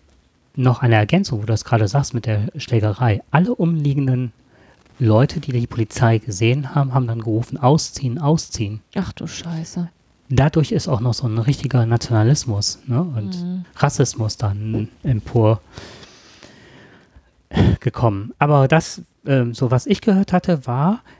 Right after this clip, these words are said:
Speaker 1: ähm, dass eigentlich sich das gegen die Burka richtet, mit dem Hintergrund, dass Frauen schon Anschläge verübt haben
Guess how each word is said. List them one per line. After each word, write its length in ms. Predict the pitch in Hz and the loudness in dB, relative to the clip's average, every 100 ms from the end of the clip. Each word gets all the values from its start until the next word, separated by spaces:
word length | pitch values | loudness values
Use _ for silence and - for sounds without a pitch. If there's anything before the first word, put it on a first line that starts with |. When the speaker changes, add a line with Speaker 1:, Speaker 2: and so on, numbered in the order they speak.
| _ _ | _ _
Speaker 1:
ähm, 320 | 143 139 131 | 4 4 2
dass 260 | 127 - - | -4 -4 0
eigentlich 640 | 139 180 - 175 - - _ _ _ - - _ | 2 0 0 -2 -2 -16 _ _ _ -20 -20 _
sich 200 | 139 131 | -4 -2
das 180 | - 127 | 0 -2
gegen 180 | 139 123 | -2 -2
die 120 | 117 | -4
Burka 380 | 104 175 - 139 | 2 2 4 0
richtet, 600 | 117 107 - 196 254 - _ _ - | 2 -2 2 0 0 -8 _ _ -6
mit 160 | 135 | -4
dem 100 | 127 | 0
Hintergrund, 680 | 117 185 160 - 156 185 - - - - _ 226 | 0 2 0 2 0 0 -6 -20 -20 -20 _ -14
dass 500 | 117 139 143 - - | 2 4 4 -4 -12
Frauen 500 | - - 170 190 165 | -2 2 2 2 -2
schon 280 | - 151 | -6 0
Anschläge 520 | 156 180 - 127 120 110 | 0 0 -2 -4 -2 -4
verübt 600 | - 151 117 - - 107 | -6 -4 -4 -4 -6 -2
haben 320 | 107 156 | 0 -2